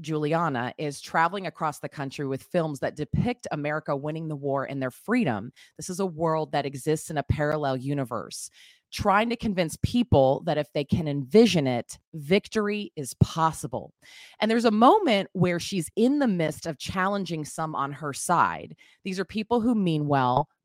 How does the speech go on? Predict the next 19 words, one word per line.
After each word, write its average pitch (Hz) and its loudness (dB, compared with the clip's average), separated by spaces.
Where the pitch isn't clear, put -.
but 170 -2
aren't 196 -2
acting 160 -4
strategically, 139 -4
bound 160 2
to 208 -2
get 180 -6
themselves 151 -4
or 156 -8
key 214 -6
members 147 -4
of 143 -8
the 139 -6
cause 135 -4
hurt, 190 -2
killed, 147 -6
or 139 -4
otherwise 147 -2
removed 135 -4